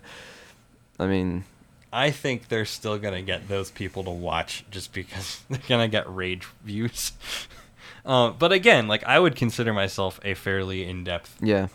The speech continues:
Speaker 2: hardcore Tolkien nerd, and I, and I also tend to try to be more forgiving of a lot of things
Speaker 1: Mm-hmm.
Speaker 2: that I watch. But I,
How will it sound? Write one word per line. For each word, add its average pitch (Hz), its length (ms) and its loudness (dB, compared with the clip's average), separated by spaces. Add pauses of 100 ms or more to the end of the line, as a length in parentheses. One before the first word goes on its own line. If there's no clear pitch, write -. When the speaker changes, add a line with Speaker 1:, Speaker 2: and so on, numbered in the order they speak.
Speaker 2:
hardcore 90 500 -2
Tolkien 87 640 -8
nerd, 87 420 -6 (500)
and 87 480 2 (920)
I, 117 280 8
and 110 420 4
I 123 160 6
also 120 380 4
tend 98 260 -2
to 87 140 -6 (160)
try 92 180 -2
to 90 80 -4
be 87 160 -6
more 87 240 -6
forgiving 85 460 -6
of 82 80 -6
a 80 40 -6
lot 80 160 -6
of 85 60 -4
things 82 380 -8
Speaker 1:
Mm-hmm. 101 400 0
Speaker 2:
that 92 100 -4
I 87 80 2
watch. 87 400 0 (280)
But 110 100 6
I, 123 300 8